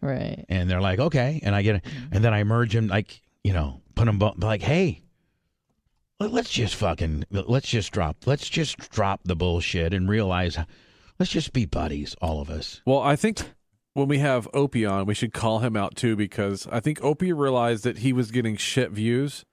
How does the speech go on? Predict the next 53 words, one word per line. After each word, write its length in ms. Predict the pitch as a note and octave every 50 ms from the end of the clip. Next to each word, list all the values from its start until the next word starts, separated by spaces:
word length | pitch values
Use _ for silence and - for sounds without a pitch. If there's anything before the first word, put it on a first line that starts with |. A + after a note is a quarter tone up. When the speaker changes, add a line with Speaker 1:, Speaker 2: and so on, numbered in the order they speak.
| _ _ _ _ _ _ _ _ _ _ _ _ _ _ -
Speaker 3:
until 500 | B2+ B2+ B2+ - - - D#3 D#3+ D#3+ D3
he 120 | C3+ D3+
started 320 | C#3+ - - C3+ C3+ A#2+ -
talking 320 | - A#2+ A#2+ A#2+ - B2
about 220 | A2 G#2+ G#2 - -
Anthony 520 | A2 A2 A2 - B2 A#2 A#2 A#2+ B2 A#2
and 140 | - A#2 G#2
kinda 240 | - A2+ A2+ A2 A2
shitting 320 | - - B2 A2+ A2 G#2+
on 60 | G#2+ G#2
Anthony, 480 | G#2 A#2 A#2 - C#3+ D3+ D3+ D3+ - -
and 180 | - A2+ A2+ A#2
his 160 | A#2 A2+ G2+
views 300 | G2+ C3 D#3 F3 D#3+ B2+
went 140 | C#3+ C#3+ A#2+
way 260 | C3 C3+ C#3 C3+ C#3
up. 280 | D#3 D3 A#2+ - - - - _ _ _ _ _ _ _ _ _ -
So 220 | - - C#3 B2+
now, 580 | B2 B2+ C3+ C#3+ C#3+ C3+ B2+ B2 A#2+ A#2 A2 - _ _ - - - - - - -
like, 300 | - A#2+ A#2 A2+ G#2+ -
Speaker 2:
So 160 | - - D3
why 180 | C#3 C3+ C#3 D3+
not 160 | D#3+ D3+ C#3
bring 160 | B2+ D#3 E3+
'em 80 | E3+ C#3+ -
both? 20 | D3 D3
Speaker 3:
eighty-five 260 | C#3+ D#3 D3+ D#3 -
percent 340 | D3+ D3+ - - D#3 D3+ D3
of 80 | B2+
what 140 | A#2+ C3+ C3+
he 60 | C3+
posts 340 | - - D#3 D3 C#3 - -
online 540 | C3+ B2 A#2 A#2 A#2+ B2 B2+ B2+ A#2+ A2+ A2
is 200 | G#2+ G#2 F#2+ - -
fucking 540 | - B2 A2+ A2 - - A2 G#2 G#2 G#2 -
Anthony-related 800 | - A#2 A#2+ A2 A#2+ A2 G#2+ G#2 A2 G#2+ A2 A2 G#2+ G#2 F#2+ -
shit, 280 | - - G2+ F#2+ D#3+
Speaker 2:
Great. 220 | F#3 G#3+ - C4 A#3
Speaker 3:
because 120 | G2+ G2+
it's 140 | A2+ G#2 -
the 60 | A2+
only 140 | A2 A2 A2
thing 100 | A2 G#2+
Speaker 2:
He's 80 | -
Speaker 3:
gets 80 | D3+ C#3+
Speaker 2:
got 160 | - F3+ -
it, 40 | -
Speaker 3:
views. 120 | G#2 G#2 A#2
Speaker 2:
he's 120 | D3 D3+
got 120 | E3+ F3 E3
it 80 | D3+
figured 320 | - E3+ F#3+ F3 F3 F3 F3+
out. 320 | G3 A3 G#3+ C#3+ -